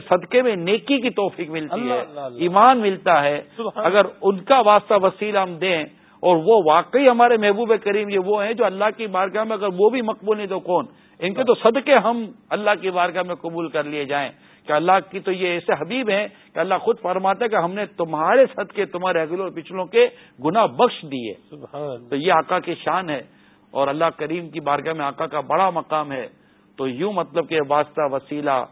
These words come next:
Speaker 1: اور کوئی ماں سے دعائیں کروائیں، "ماں، دعا کر میں نکل جاؤں۔" ماں کی دعا کام آتی ہے، باپ کی دعا سنا بڑی کام آتی ہے۔ ماں ویسے ہی دعائیں دیتی رہتی ہے،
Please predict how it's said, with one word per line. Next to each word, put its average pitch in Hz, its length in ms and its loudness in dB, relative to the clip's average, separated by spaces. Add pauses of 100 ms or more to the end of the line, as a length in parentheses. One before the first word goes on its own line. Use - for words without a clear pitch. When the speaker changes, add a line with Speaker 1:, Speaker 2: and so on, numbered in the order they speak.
(320)
Speaker 1:
اور 143 160 -2
کوئی 147 200 -2
ماں 143 360 4
سے 202 100 2
دعائیں 151 380 0
کروائیں، 139 360 -4
"ماں، 139 340 -2
دعا 139 280 -2
کر 147 180 -6
میں 139 160 -10
نکل 131 340 -10
جاؤں۔" 123 340 -6
ماں 143 300 -2
کی 156 80 -6
دعا 143 240 -2
کام 139 300 -4
آتی 127 380 -8
ہے، 113 100 -6 (480)
باپ 180 300 6
کی 202 80 0
دعا 175 340 2
سنا 170 180 0
بڑی 156 300 0
کام 165 280 -2
آتی 151 260 -6
ہے۔ 147 60 -6
ماں 147 300 -2
ویسے 156 240 -4
ہی 202 40 0
دعائیں 180 280 -4
دیتی 165 340 -6
رہتی 151 300 -6
ہے، 131 60 -2